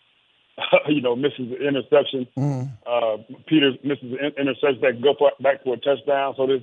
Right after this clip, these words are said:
Speaker 1: you know, there's these opportunities that we have out there, and it seems like we just aren't able to capitalize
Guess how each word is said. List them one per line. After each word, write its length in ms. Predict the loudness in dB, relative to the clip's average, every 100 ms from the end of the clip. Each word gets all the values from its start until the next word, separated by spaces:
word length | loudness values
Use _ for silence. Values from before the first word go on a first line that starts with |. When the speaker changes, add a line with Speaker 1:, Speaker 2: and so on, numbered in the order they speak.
| -6 -8
Speaker 1:
you 100 | -4
know, 100 | 2
there's 220 | 2 0
these 140 | -6 0
opportunities 760 | 2 2 -2 -4 0 2 2 0
that 100 | -4
we 120 | -6 0
have 240 | 2 2
out 180 | 0 -4
there, 300 | -10 -10 -14 _ _ _ _ -14
and 120 | -12
it 80 | -10
seems 200 | -8 -4
like 120 | -4
we 140 | -4 -8 -2
just 240 | -2 0
aren't 240 | -2 -2 -2
able 240 | -4 -2 -6 -12
to 80 | -14 -2
capitalize 800 | 4 4 4 -4 -4 -4 -6